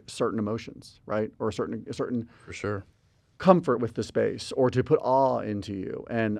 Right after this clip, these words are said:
Speaker 1: I think, like film, you, you can watch a film several times and notice different things every time you watch the film. And how you experience a film at different,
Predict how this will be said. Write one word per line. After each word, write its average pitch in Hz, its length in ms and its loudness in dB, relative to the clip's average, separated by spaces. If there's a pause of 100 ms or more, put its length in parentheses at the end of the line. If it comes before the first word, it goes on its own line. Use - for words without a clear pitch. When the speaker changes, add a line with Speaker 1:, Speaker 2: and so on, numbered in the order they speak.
Speaker 1:
I 110 100 -2
think, 107 380 -4
like 113 160 0
film, 104 400 -2
you, 107 260 -4
you 131 100 0
can 107 320 -2
watch 113 240 0
a 120 60 -10
film 104 200 -4
several 104 240 -4
times 107 460 -4
and 113 100 0
notice 101 260 -2
different 107 380 -2
things 104 300 -4
every 98 180 -4
time 104 200 -6
you 98 80 -4
watch 95 260 -6
the - 80 -14
film. 135 300 -6
And 110 140 -2
how 107 140 0
you 123 140 4
experience 107 420 -4
a 104 40 -6
film 104 240 -4
at 95 80 -6
different, 98 360 -4